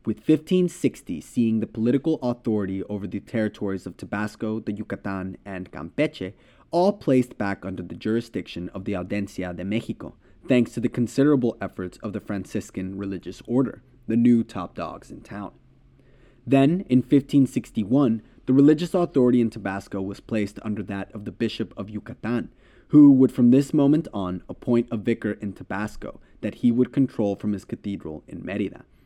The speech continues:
and do so at the Bishop of Yucatan's considerable discretion. This meant that Tabasco was beholden to Mérida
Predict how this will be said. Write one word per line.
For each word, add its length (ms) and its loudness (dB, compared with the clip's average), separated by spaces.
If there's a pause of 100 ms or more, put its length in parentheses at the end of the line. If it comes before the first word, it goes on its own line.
(340)
and 240 4
do 160 6
so 340 2
at 160 -6
the 60 0
Bishop 380 -2
of 100 -6
Yucatan's 640 -8
considerable 720 -8
discretion. 640 -10 (960)
This 260 6
meant 240 6
that 140 0
Tabasco 560 -2
was 200 -4
beholden 540 -4
to 100 -8
Mérida 460 -6